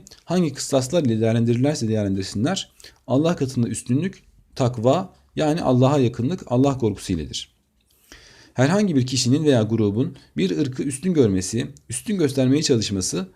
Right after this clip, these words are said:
yalnızca kendini kandırması olur. Çünkü her insan hesap günü Allah'ın huzuruna çıkacak, yapayalnız olarak sorgulanacaktır. Dünyada kendince üstünlük olarak gördüğü özellikleri ise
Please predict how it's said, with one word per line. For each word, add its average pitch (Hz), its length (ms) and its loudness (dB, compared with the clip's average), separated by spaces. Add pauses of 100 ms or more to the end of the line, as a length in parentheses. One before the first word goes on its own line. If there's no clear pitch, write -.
(140)
yalnızca 160 340 0
kendini 139 320 0
kandırması 101 480 -2
olur. 65 280 -10 (680)
Çünkü 196 240 0
her 208 80 4
insan 160 500 0
hesap 190 400 -2
günü 131 280 2 (180)
Allah'ın 139 380 4
huzuruna 135 380 2
çıkacak, 113 480 -2 (260)
yapayalnız 147 440 4
olarak 107 260 2
sorgulanacaktır. 95 840 -4 (800)
Dünyada 143 600 4
kendince 170 440 2
üstünlük 147 380 -2
olarak 127 340 2
gördüğü 117 300 4
özellikleri 123 540 0
ise 175 340 -2